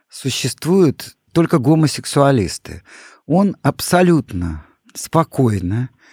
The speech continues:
и абсолютно весомо объяснял, что кроме моды гомосексуализм распространён везде в равной степени. И очень, с моей точки зрения, не только оригинально,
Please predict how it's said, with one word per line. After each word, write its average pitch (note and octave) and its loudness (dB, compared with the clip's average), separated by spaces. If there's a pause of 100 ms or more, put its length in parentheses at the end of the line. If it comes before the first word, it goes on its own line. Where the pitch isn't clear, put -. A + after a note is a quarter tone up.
(520)
и D3 0
абсолютно D#3+ 0
весомо A2 -2 (460)
объяснял, C3 0
что - -8
кроме D3+ 2
моды E3+ 2 (420)
гомосексуализм C#3 0 (500)
распространён C#3+ 0
везде C#3+ -2
в D3 -2
равной D3 2
степени. D#2 -8 (680)
И E3 2 (160)
очень, G3 0 (280)
с - -8
моей D3+ 2
точки - -8
зрения, F#2 0 (400)
не B2+ -2
только F3+ 0
оригинально, A2+ 0